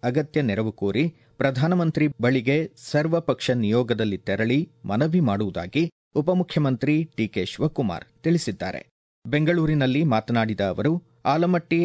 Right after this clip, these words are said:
ಅಣೆಕಟ್ಟೆ ಎತ್ತರ ಹೆಚ್ಚಿಸುವ ಪ್ರಕ್ರಿಯೆ ಮುಂದುವರಿಸಲು ಯಾವುದೇ ಅಡ್ಡಿ ಇಲ್ಲ ಎಂದು ರಾಜ್ಯದ ಪರ ನ್ಯಾಯವಾದಿಗಳು ಹೊಸದಿಲ್ಲಿಯಲ್ಲಿ ನಡೆದ ರಾಜ್ಯವನ್ನು ಪ್ರತಿನಿಧಿಸುವ ಸಂಸದರೊಂದಿಗಿನ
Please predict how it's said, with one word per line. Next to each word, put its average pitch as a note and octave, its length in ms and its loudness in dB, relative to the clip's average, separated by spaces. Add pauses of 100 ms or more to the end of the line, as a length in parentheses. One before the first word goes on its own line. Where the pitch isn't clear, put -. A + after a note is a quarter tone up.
(120)
ಅಣೆಕಟ್ಟೆ B2+ 520 0
ಎತ್ತರ A#2 300 0
ಹೆಚ್ಚಿಸುವ A2 560 -4
ಪ್ರಕ್ರಿಯೆ G#2 520 -4
ಮುಂದುವರಿಸಲು B2 760 0 (340)
ಯಾವುದೇ E3 420 2 (240)
ಅಡ್ಡಿ C3 340 0
ಇಲ್ಲ A#2+ 220 4
ಎಂದು A2 500 0
ರಾಜ್ಯದ C#3+ 400 0
ಪರ B2+ 200 0 (200)
ನ್ಯಾಯವಾದಿಗಳು G#2 840 0 (140)
ಹೊಸದಿಲ್ಲಿಯಲ್ಲಿ D#3 680 0
ನಡೆದ A#2+ 340 2 (260)
ರಾಜ್ಯವನ್ನು C#3 600 0
ಪ್ರತಿನಿಧಿಸುವ A#2+ 960 0
ಸಂಸದರೊಂದಿಗಿನ G#2+ 1000 -2